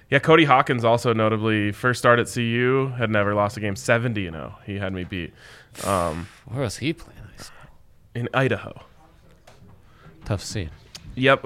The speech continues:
Speaker 1: it helps that I had two future, uh, N F L players in my backyard, and, uh,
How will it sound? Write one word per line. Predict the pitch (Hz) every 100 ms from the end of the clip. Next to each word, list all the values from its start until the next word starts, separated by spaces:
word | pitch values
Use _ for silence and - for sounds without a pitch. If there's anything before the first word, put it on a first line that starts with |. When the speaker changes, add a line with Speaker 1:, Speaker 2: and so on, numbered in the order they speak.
| 120
Speaker 1:
it | 131 110
helps | 127 143 139 -
that | 131
I | 123
had | 123 113
two | - 139 131 123
future, | - 120 120 123 117 113 104
uh, | 101 98 98 98 - - - - -
N | 117
F | 117 117
L | 107
players | - 110 113 127 120
in | 110
my | 107
backyard, | 104 107 - - 127 127 156 - - - - - - -
and, | 101 104 104 104
uh, | 104 98 98